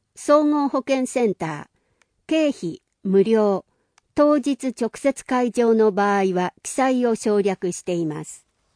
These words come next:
なお、身体的理由などにより、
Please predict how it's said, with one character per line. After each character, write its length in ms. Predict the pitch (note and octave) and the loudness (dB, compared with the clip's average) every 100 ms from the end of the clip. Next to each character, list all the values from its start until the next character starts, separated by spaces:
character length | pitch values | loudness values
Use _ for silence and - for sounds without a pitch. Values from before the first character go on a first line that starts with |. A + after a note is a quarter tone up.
| _ _ _ _ _ _ _ _ _ _ B3 | _ _ _ _ _ _ _ _ _ _ -2
な 180 | C#4 | 0
お、 160 | F#3+ E3+ | 0 -2
身 300 | - D4+ D4+ | -8 -2 0
体 240 | - C#4 C4+ | 0 0 -2
的 260 | C4 C4 | -4 -4
理 160 | A#3+ B3+ | -2 0
由 200 | C4 B3+ | 0 0
な 160 | B3+ | 0
ど 120 | A3 F#3+ | 0 2
に 160 | F3 | 4
よ 160 | E3 E3 | 2 -2
り、 240 | F#3 F3+ | -2 -4